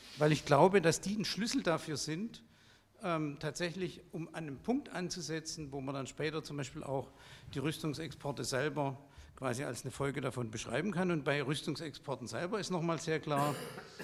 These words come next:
ähm, eine linke friedensbewegte Forderung heißt selbstverständlich Stopp aller Rüstungsexporte, nicht nur in Krisen- und Kriegsgebiete,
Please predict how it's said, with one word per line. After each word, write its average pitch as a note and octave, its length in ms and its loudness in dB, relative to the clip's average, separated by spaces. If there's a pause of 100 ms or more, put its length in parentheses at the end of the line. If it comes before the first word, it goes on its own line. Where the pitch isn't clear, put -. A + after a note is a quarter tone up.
(720)
ähm, D3 460 4 (420)
eine C3 140 2
linke E3+ 300 2
friedensbewegte D#3+ 680 -2
Forderung D#3 500 0
heißt C#3+ 340 0
selbstverständlich C#3 580 -2
Stopp - 280 0 (220)
aller D#3 380 4
Rüstungsexporte, F3 840 2
nicht C#3 200 -2
nur C3+ 100 0
in A2+ 100 -4
Krisen- C3 320 0
und G#2+ 120 0
Kriegsgebiete, F#3 840 -2